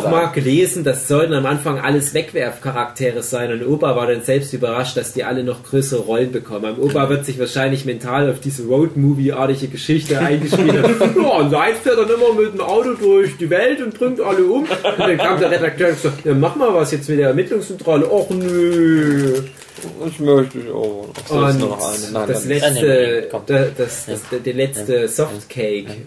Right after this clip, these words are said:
Speaker 2: wird grad an Hugi verfüttert. Michel steckt seine fettigen, klobigen, mit Hundekacke besprenkelten Hände in Hugis Mund.
Speaker 1: Mm.
Speaker 2: Mhm.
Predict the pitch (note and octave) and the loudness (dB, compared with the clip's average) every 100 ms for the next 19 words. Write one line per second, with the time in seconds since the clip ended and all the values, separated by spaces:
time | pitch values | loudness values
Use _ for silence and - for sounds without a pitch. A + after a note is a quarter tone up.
0 | A2+ A2+ - - A2 G#2 G#2+ A2 D3 D3+ | -8 -8 -10 -8 -8 -6 -8 -4 -4 -2
1 | B2+ A2 - G#2 G2+ G2 A2 B2+ D3 C3 | -4 -6 -8 -6 -4 -4 -4 -4 -2 0
2 | B2 - - - C#3 C3+ A2+ B2 A2+ A2 | -2 -6 -20 -6 -4 -4 -6 -6 -4 -6
3 | - - - C#3+ C#3+ C3 - A#2 - - | -8 -16 -6 -4 -4 -6 -8 -12 -12 -6
4 | C3+ D3 D3 B2 A#2 A2+ A2 - - - | -2 -2 -2 -8 -10 -12 -12 -20 -20 -10
5 | G3 - E3 F#3 C#3+ - C3+ C3+ C3 B2+ | -8 -4 -2 -2 -2 -4 -4 -4 -2 -2
6 | - C#3+ C3 D3 C#3 B2+ B2 B2+ A#2+ D3+ | -4 -6 -2 0 0 -2 -4 -2 0 0
7 | C3+ A#2 A2 A#2 A#2+ A#2 D#3 D#3 C#3 A#2+ | 2 2 0 -4 -6 -4 -4 -4 -4 -4
8 | A2 - - - - - - B2 A#2+ B2+ | -4 -6 -8 -14 -20 -20 -18 -14 -6 -4
9 | C3 B2 D3 G#3 A3+ G#3+ F3 D#3 C3 A#2+ | -4 -2 0 2 2 4 4 4 2 0
10 | A2+ A2 D3 D#3 C#4 G#3+ C3+ | -4 -6 -6 -6 -8 -8 -10